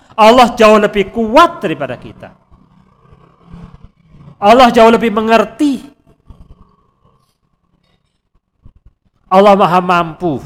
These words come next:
tidak butuh pertolongan kita. Ini adalah ujian bagi kita, agar kita mau jadi penolong Allah, dalam arti kita menyebarkan agama Allah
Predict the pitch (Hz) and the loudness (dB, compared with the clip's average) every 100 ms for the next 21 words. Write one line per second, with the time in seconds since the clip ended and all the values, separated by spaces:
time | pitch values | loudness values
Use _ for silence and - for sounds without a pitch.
0 | - _ _ - 214 160 185 196 196 139 | -18 _ _ -8 -4 -4 -4 -4 -6 -12
1 | 160 170 151 147 127 131 - - _ _ | -10 -8 -6 -8 -12 -20 -20 -20 _ _
2 | _ _ _ _ _ _ _ _ - - | _ _ _ _ _ _ _ _ -20 -6
3 | 214 240 220 226 233 226 220 185 285 330 | 0 2 4 2 2 0 -2 -2 2 2
4 | 269 226 233 220 214 175 131 - _ _ | 2 0 -2 -8 -6 -6 -6 -14 _ _
5 | _ _ _ _ _ _ _ _ 185 202 | _ _ _ _ _ _ _ _ 0 2
6 | 214 226 226 220 262 320 302 247 240 233 | 0 0 0 2 2 2 2 -2 0 2
7 | 226 220 175 185 262 277 208 190 165 180 | 2 2 2 2 2 2 0 0 -4 -6
8 | 196 202 190 175 175 156 170 156 175 165 | -10 -10 -10 -10 -10 -8 -8 -6 -8 -10
9 | 139 151 147 147 160 196 | -8 -8 -6 -6 -4 -6